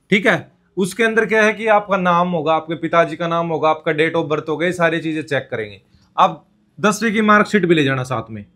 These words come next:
ठीक है, कागज अपने पूरे लेके जाना, जो भी कागज वो मांगे आप वहां पे दे देना, कोताही नहीं करनी है किसी को भी, क्योंकि मौके बार बार नहीं आते हैं दिल्ली होमगार्ड में लगने के। बहुत साल बाद में वैकेंसी आई है दस हजार प्लस। और एक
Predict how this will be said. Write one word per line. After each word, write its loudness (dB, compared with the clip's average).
ठीक 2
है, 2
कागज 4
अपने -2
पूरे 4
लेके 4
जाना, 0
जो 2
भी -2
कागज 0
वो -4
मांगे -4
आप -2
वहां -4
पे -8
दे -8
देना, -12
कोताही 2
नहीं -2
करनी 0
है -4
किसी -6
को -4
भी, -4
क्योंकि -6
मौके -4
बार 0
बार -2
नहीं -8
आते -6
हैं -12
दिल्ली -4
होमगार्ड -6
में -12
लगने -16
के। -20
बहुत -2
साल 2
बाद 2
में -4
वैकेंसी -6
आई 0
है -2
दस 0
हजार -2
प्लस। -4
और 4
एक 0